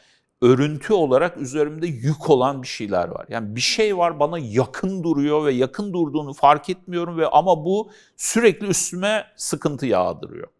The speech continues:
İşte bu yakın duran tekil şeyi, bazen tekil bir şey olur, angarya kolayca çözümlenir. Tekil mesafeyi uzaklaştırarak onu halletmek yoluna giderim. Ama bazen o bir örüntü der grubu olabilir, bana bela yığdıran,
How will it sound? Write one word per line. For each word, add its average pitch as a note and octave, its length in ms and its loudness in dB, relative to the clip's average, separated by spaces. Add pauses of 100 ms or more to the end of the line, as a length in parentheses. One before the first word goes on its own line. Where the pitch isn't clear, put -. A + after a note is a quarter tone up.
İşte D3 320 -10
bu G#3+ 100 -6
yakın F#3 600 -2
duran C3+ 400 -2
tekil F3+ 460 -12
şeyi, G2+ 560 -6 (160)
bazen F#3+ 340 2
tekil F#3+ 420 -10
bir C#3+ 60 -10
şey B2 200 -6
olur, A2+ 300 -4
angarya C#3+ 540 -2
kolayca C#3+ 440 0
çözümlenir. G#2 680 -10 (120)
Tekil E3 320 -12
mesafeyi C3 580 -2
uzaklaştırarak C3 1000 -4
onu C3 160 -6
halletmek G2+ 720 -4
yoluna F#2+ 320 -12
giderim. - 440 -18
Ama D#3 220 0
bazen G3+ 580 0
o D3+ 180 -8
bir F#3 260 -10 (120)
örüntü C3 580 -4
der E3+ 180 6
grubu G#2+ 540 -2
olabilir, F#2+ 580 -6
bana A#2+ 280 4
bela B2+ 340 6
yığdıran, A2 720 0